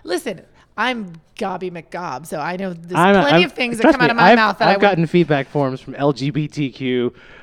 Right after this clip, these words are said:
Speaker 2: to L F conferences where I've said things, and I, you know, I'm still learning, and I feel like I'm an advocate for my own people, and I'm like, "Oh, God.
Speaker 1: Well, yeah.
Speaker 2: Gender neutral pronoun. How are you, how," just ask people, "How do you identify? What pronoun?"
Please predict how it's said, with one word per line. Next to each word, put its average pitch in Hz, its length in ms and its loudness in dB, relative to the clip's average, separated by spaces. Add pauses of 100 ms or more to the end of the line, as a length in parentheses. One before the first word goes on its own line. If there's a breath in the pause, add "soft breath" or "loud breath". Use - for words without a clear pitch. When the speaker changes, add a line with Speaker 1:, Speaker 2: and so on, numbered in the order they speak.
(360 loud breath)
Speaker 2:
to 120 580 4
L 123 340 0
F 110 400 -8
conferences 151 600 0
where 117 120 -4
I've 127 280 2
said 180 340 2
things, 127 220 -2
and 139 100 -6
I, 165 160 -2
you 196 100 2
know, 185 100 0
I'm 196 400 -2
still 190 280 4
learning, 143 300 6
and 135 100 0
I 175 80 4
feel 220 160 0
like 196 180 2
I'm 185 180 2
an 180 100 4
advocate 175 560 2
for 165 100 -8
my 151 160 2
own 156 120 2
people, 190 260 0
and 147 80 0
I'm 131 60 0
like, 131 180 -2
"Oh, 143 540 0
God. 135 420 -4
Speaker 1:
Well, 254 220 -12
yeah. 285 460 -14
Speaker 2:
Gender 254 280 2
neutral 254 300 0
pronoun. 240 480 -4
How 160 120 -6
are 180 40 -2
you, 220 160 -6
how," 175 220 -4 (260 loud breath)
just - 180 -2
ask 147 180 -2
people, 107 220 -6
"How 113 100 -6
do 160 60 -2
you 190 60 0
identify? 175 420 -6 (140)
What 185 160 0
pronoun?" 190 340 -2